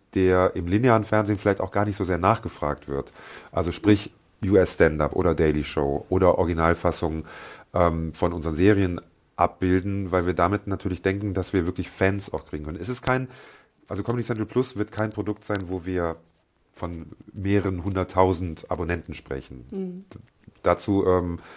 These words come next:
Speaker 1: sind, glaub ich, die Amazon-Channels auch, äh, sozusagen für die, für die Fans zu sehr gemacht, aber für wirkliche Fans ist es der Mehrwert. Und das ist schön, dass wir das in einem solchen Produkt abbilden können, weil bisher war es eigentlich kaum eine Möglichkeit, ähm,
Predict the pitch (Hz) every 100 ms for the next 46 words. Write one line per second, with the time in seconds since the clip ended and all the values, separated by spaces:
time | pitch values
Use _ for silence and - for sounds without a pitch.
0 | - 98 82 87 95 87 101 95 87 90
1 | 90 87 - 82 82 - 82 82 80 -
2 | - - - - 82 87 87 82 82 80
3 | 76 78 78 101 110 107 - - - 80
4 | 80 76 76 82 78 - 87 80 69 78
5 | 92 95 85 85 98 117 - 107 104 -
6 | 73 71 69 71 71 73 113 101 - 107
7 | 107 95 101 90 - - - - 98 -
8 | - 95 90 - 90 87 82 90 92 92
9 | 85 98 - - 110 90 85 90 87 85
10 | 82 85 98 95 98 - - - 90 -
11 | 107 101 95 107 107 - 85 80 - -
12 | - - - 90 85 85 82